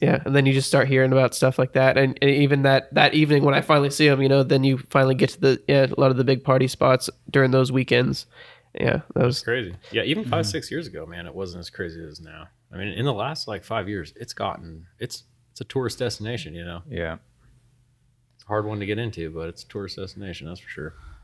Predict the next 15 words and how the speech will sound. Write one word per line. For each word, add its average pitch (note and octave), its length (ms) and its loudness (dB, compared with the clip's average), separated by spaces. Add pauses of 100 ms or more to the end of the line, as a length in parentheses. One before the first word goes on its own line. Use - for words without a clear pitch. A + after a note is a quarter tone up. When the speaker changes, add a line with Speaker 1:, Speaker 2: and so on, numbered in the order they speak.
(520)
Speaker 3:
What C#3 60 -4
about, B2+ 340 2
um, G2+ 680 0
any G#2+ 180 -2
kinda, G#2+ 300 0
like, F#2+ 180 -4
good, G2+ 460 -2 (240)
crazy G2 840 0
wheeling A2 280 -2
stories F#2+ 360 -4
you F#2 80 -10
guys F#2 240 -10
got F#2+ 160 -8
at - 100 -16
those, F#2 200 -14